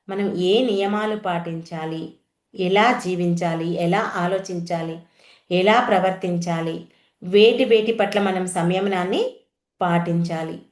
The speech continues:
అనేది ఇవన్నీ జాగ్రత్తగా మనం చూసుకోవాలి.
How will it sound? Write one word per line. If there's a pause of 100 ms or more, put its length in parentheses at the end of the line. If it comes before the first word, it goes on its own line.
(160)
అనేది (260)
ఇవన్నీ
జాగ్రత్తగా
మనం (640)
చూసుకోవాలి.